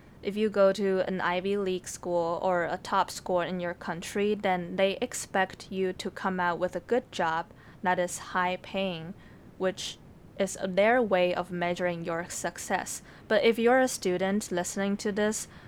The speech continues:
I want to tell you, please don't be blinded by the name of your degree. Please don't be blinded by the name of your school. Please don't be blinded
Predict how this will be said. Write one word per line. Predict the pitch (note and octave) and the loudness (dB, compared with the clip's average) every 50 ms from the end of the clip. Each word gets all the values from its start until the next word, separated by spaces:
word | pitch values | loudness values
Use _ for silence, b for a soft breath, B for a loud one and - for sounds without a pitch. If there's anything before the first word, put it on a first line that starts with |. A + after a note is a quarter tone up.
| B B - | B B 0
I | G3+ G3 | 2 4
want | G3+ G#3+ A3+ A#3 | 4 4 2 2
to | - C#4 | 0 0
tell | C4 - - - F3 F3 F3+ | -2 -2 -4 -2 -2 0 0
you, | F#3 F#3 F#3+ G3 G3+ G3+ - | 0 0 0 0 0 -2 -6
please | - - A#3+ A#3+ A#3+ A#3 - - - - - | -2 0 2 2 2 2 0 -4 -8 -4 0
don't | - G3+ G3+ G#3 G3+ | 2 2 2 2 2
be | G#3+ G#3 G3 | 0 0 0
blinded | F3+ - - F3+ E3+ E3+ F3 F3+ F3+ F#3 F#3 F3 - - | -2 -2 -2 -2 0 0 0 0 2 2 2 2 0 0
by | - F3+ F3+ | 0 0 2
the | F3+ F3 | 0 -2
name | E3+ E3+ E3+ E3+ E3 E3 E3 E3+ F3 F3 - - | -2 -4 -4 -4 -4 -4 -4 -6 -6 -6 -4 -2
of | F#3 F3 F#3 | -2 -2 0
your | F3 F3+ E3+ E3 | 0 0 0 0
degree. | E3 - F3 E3+ - E3+ D#3+ D#3 D#3+ F3 G3 B B B B B - | -2 -6 -6 -4 -4 -4 -4 -4 -6 -6 -10 B B B B B -8
Please | - - A#3 A3+ A3+ A3+ - | 0 2 4 4 4 2 0
don't | - - G#3 G#3 G#3 | 0 2 2 2 2
be | A3+ A3 | 2 0
blinded | G#3 - - F#3+ F3+ F3 F3+ F3+ F3+ F#3+ F#3 F#3 F3+ - - - - | -2 -2 -2 0 0 0 0 0 2 2 2 2 2 -2 -8 -4 0
by | F#3+ F3+ F3+ | 2 2 4
the | F3 F3+ | 4 2
name | F3 E3+ E3+ F3 E3+ E3 E3+ F3 F3 E3+ - | 0 0 -4 -4 -4 -4 -4 -6 -6 -4 -4
of | F#3 F3+ F3+ | -4 -2 0
your | F3 F3+ F3 | -2 -2 -2
school. | - - - - A#3+ G#3 F3 - G#3 B B B B B B B - | -2 -4 0 2 4 4 4 2 0 B B B B B B B -6
Please | - - B3+ B3 B3+ B3+ B3+ - - | -2 0 2 2 2 0 -2 -2 -4
don't | - - G#3+ G3+ G3+ G3+ | -2 0 2 2 2 2
be | G3+ G3+ G3+ | 2 0 0
blinded | F#3+ F3 - F#3+ F#3 F#3 F#3 G3 G3 F#3+ G3 F3+ F3 E3+ | -2 -4 -2 0 0 2 2 0 0 2 2 0 0 -2